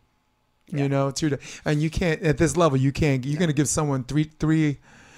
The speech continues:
Speaker 2: three opportunities to get a point, they're gonna burn your ass. Where Taylor, he's, God, he's so good. He's just like, some, some plays is like, "Hey, it's fast break volleyball, no guts, no glory. This one I'm a swing at.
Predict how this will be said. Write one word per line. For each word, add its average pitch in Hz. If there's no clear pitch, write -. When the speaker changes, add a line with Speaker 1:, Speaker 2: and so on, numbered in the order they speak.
Speaker 2:
three 165
opportunities 143
to 135
get 131
a 123
point, 160
they're 139
gonna 135
burn 123
your 117
ass. 127
Where 123
Taylor, 175
he's, 175
God, 190
he's 151
so 180
good. 156
He's 143
just 147
like, 147
some, 160
some 180
plays 175
is 151
like, 147
"Hey, 165
it's 131
fast 143
break 143
volleyball, 139
no 135
guts, 131
no 131
glory. 135
This 123
one 131
I'm 123
a 120
swing 131
at. 107